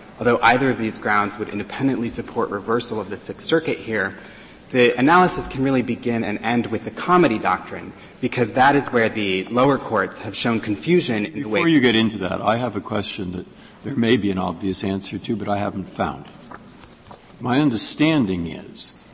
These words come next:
Speaker 2: it's a standing question, my understanding is that they're asking as relief, and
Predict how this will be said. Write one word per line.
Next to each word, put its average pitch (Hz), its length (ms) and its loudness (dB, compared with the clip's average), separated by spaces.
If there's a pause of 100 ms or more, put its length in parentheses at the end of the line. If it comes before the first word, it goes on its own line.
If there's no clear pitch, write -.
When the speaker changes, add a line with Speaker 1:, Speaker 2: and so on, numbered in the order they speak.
(140)
Speaker 2:
it's - 80 -12
a 131 60 -2
standing 107 680 2
question, - 460 -12 (920)
my 120 160 0
understanding 147 680 2
is 98 220 0
that 104 140 -4
they're 127 220 4
asking 120 540 2
as 87 220 -6
relief, 107 460 4
and 107 160 -4